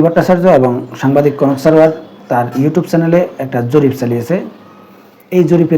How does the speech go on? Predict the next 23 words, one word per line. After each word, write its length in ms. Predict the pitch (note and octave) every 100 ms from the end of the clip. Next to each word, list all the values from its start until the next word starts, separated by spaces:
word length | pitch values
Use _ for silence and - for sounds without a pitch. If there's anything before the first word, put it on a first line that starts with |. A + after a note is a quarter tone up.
| D3+
দেখা 140 | D#3 F3+
গেছে 140 | - E3+
যে 40 | C3+
পিনাকি 260 | C#3+ D3+ D#3 D#3
ভট্টাচার্যের 500 | - E3+ F3 E3 D3
যে 60 | C3 A#2+
জরিপ, 220 | A#2+ C#3+ - - -
এই 80 | D#3+
জরিপে 300 | D#3 D#3 E3+ G#3+ - - - - - - _ _ _ _ _ _ _ _ _ _ -
প্রায় 240 | D3 D#3 F3+ - - -
চার 140 | F3+ E3+
লক্ষের 280 | E3+ - E3+ D#3
কাছাকাছি 340 | C#3+ D3+ C#3+ C3+
মানুষ 140 | B2+ A#2
ভোট 120 | A#2 A#2+
দিয়েছে 260 | A#2+ G#2 - - - -
এবং 160 | C#3 C3 C3 - - - - -
সেখানে 300 | D3 E3+ G3 - - - - - - A#2+
জামাত 260 | D3 D#3+ E3+ -
প্রায় 180 | C3+ B2 A#2 - - -
চুয়ান্ন 240 | - E3 D#3+ C#3+
পার্সেন্ট 320 | C#3+ E3 G3 - - - - - -
সমর্থন 400 | D#3+ D#3+ - D3+